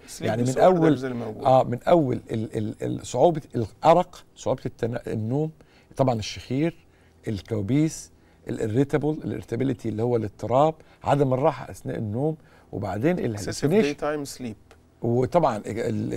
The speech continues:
Speaker 2: ال-، ف-، ف-، النوم ال-، ال-، الانفيرتد سليب ريزم اللي هو قالب النوم
Speaker 1: و-،
Speaker 2: بينام
Speaker 1: و-،
Speaker 2: بالنهار.
Speaker 1: و-، و-،
Speaker 2: وإرهاق،
Speaker 1: والفاتيج.
Speaker 2: إن أنا أ-، أ-،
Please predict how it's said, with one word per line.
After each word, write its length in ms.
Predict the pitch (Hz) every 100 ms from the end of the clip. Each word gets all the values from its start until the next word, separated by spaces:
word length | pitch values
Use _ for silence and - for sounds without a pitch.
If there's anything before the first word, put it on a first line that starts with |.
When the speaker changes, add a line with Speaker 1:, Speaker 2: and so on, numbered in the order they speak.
| 113
Speaker 2:
ال-، 60 |
ف-، 100 | -
ف-، 340 | - - - -
النوم 580 | - 113 110 127 165
ال-، 180 | 139 135 -
ال-، 20 |
الانفيرتد 680 | 107 - 110 113 101 139 180
سليب 400 | - - 147 135
ريزم 240 | 160 120 - - - -
اللي 120 | 120
هو 100 | 131
قالب 360 | - 170 151
النوم 460 | 123 123 151 151 -
Speaker 1:
و-، 60 | 139
Speaker 2:
بينام 260 | 135 143 147
Speaker 1:
و-، 20 |
Speaker 2:
بالنهار. 600 | 139 123 151 180 123 -
Speaker 1:
و-، 60 | 73 - - 135
و-، 100 | 135
Speaker 2:
وإرهاق، 680 | - 131 127 131 143 135 233
Speaker 1:
والفاتيج. 200 | 147 113 - 143
Speaker 2:
إن 100 | 131
أنا 140 | 180
أ-، 360 | - 175 - 190
أ-، 120 | 208